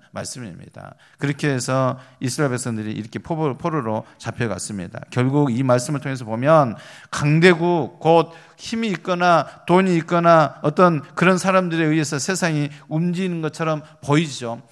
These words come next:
바벨론에 의해서 움직이는 것처럼 보이지만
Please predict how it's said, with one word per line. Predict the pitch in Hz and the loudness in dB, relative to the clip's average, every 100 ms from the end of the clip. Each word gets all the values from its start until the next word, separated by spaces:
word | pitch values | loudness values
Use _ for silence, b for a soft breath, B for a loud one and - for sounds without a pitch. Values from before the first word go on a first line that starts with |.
| B | B
바벨론에 | - 151 185 180 170 | -6 0 0 0 -2
의해서 | 160 160 151 151 143 B - | -2 -4 -4 -6 -6 B -8
움직이는 | 147 160 170 156 | -6 -4 -4 -4
것처럼 | 143 151 139 117 | -4 -4 -6 -4
보이지만 | 131 151 156 147 160 175 | 0 0 0 0 0 0